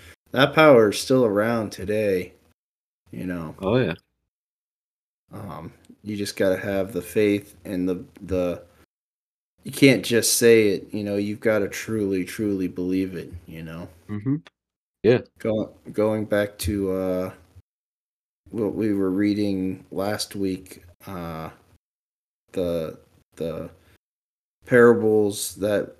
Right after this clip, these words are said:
Speaker 1: were in that chapter, one of them was the parable of the mustard seed.
Speaker 2: Mm.
Speaker 1: And,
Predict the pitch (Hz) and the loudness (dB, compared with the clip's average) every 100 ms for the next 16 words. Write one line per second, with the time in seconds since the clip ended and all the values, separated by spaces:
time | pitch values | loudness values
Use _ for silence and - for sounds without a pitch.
0 | - 98 101 98 95 85 - 107 104 - | -8 -2 -2 -2 -4 -6 -4 -2 -2 -2
1 | 101 90 92 104 98 95 95 95 95 - | -2 -2 0 -2 -2 -4 -4 -6 -8 -12
2 | 110 101 101 95 95 - 92 85 85 85 | -4 -4 -2 -2 -2 -2 -4 -4 -6 -6
3 | 95 - 95 85 - 87 78 73 - _ | -6 -6 -10 -10 -8 -6 -6 -10 -16 _
4 | _ _ _ _ _ _ - 101 90 85 | _ _ _ _ _ _ -4 0 0 -2
5 | 82 80 | -6 -8